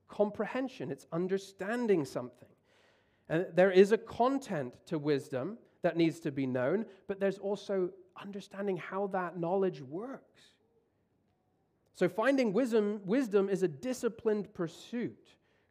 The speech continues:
growing in knowing how God's world works, who God is, and how to avoid living against the grain of the universe that God has designed and ordered and structured.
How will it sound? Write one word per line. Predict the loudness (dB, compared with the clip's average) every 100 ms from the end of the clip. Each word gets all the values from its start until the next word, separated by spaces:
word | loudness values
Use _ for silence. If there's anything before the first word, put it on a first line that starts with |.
| _
growing | 2 6 8 10 8 8
in | 4 2
knowing | 4 6 6 4
how | 0 -2
God's | -4 -2 -2 -2 -4
world | 2 4 4 0
works, | 0 0 0 -8 -20 _ -20 _
who | 2 4 4
God | 4 4 2 2
is, | 0 4 2 0 -16 -6
and | -4
how | 0 0
to | 4 4
avoid | 2 2 2 2 2
living | 4 6 6 2 0
against | 0 4 2 2 -4
the |
grain | -4 0 0 2 2 2
of | 0 -2
the |
universe | -2 -2 0 0 0 0 0
that | -4 -2
God | -2 0 0
has | 0 0
designed | 2 0 0 -2 2 2 2
and | 2 -2
ordered | 0 2 2 2 -2
and | -2 -4
structured. | -6 -8 -8 -8 -14 -16